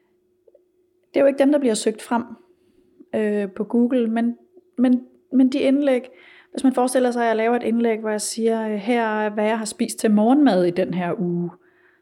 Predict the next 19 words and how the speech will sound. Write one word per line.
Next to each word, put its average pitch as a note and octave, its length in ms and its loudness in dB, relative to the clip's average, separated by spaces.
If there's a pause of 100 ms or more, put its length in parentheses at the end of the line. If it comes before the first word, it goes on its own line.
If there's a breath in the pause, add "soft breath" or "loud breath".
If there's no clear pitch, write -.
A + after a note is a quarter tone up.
(100)
eller - 180 -8
i F#3 40 -8
de F3+ 120 -6
sidste F3+ 380 -6
par F3+ 200 -6
uger," E3+ 280 -2
og F#3+ 200 -6
så A#3+ 140 -2
er F#3 220 0
der, F#3+ 380 -4
øh, F3+ 380 -8 (140)
syv - 380 -4
gange F3+ 280 -4
morgenmad, F3 640 -4 (1200 soft breath)
så - 160 -2
er C4 40 -2
det C#4 80 4
med C4 360 4
til, B3+ 440 0